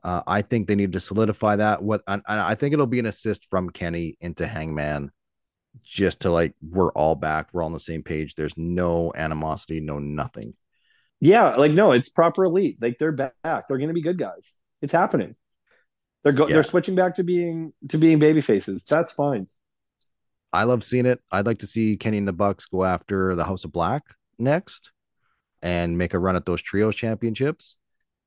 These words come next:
Speaker 1: I want Hangman to still be a, a s-, a massive part of the Elite, but still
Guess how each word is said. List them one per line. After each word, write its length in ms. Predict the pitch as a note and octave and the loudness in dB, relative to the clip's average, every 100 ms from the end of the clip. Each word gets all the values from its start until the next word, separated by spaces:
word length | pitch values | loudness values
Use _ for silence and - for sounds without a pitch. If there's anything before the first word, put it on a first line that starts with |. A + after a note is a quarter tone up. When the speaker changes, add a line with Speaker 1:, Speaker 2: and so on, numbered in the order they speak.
| - | -2
Speaker 1:
I 100 | G2 | 0
want 360 | G#2 G#2+ C3 D#3 | 2 4 4 2
Hangman 500 | A#2 C#3+ B2+ A#2+ A#2 | 0 0 0 0 -2
to 120 | - | -6
still 340 | - - G#2+ G2+ | -10 -2 -2 0
be 460 | G#2 G2+ G2 F2+ - | 0 0 -2 -4 -8
a, 100 | E2 D#2+ _ - _ _ E2+ G2 - _ - | -10 -10 _ -20 _ _ -16 -16 -20 _ -2
a 40 | |
s-, 260 | F2+ - - | -2 -2 -2
a 80 | F2 | 0
massive 440 | F2+ G#2+ - G2+ | 2 0 0 0
part 180 | A2 G#2 | 0 0
of 60 | |
the 100 | G2+ | 0
Elite, 320 | G2 F#2 A#2+ - | 0 0 -2 -2
but 140 | - | -6
still 560 | - - G#2+ G#2 G2+ | -6 -2 2 4 2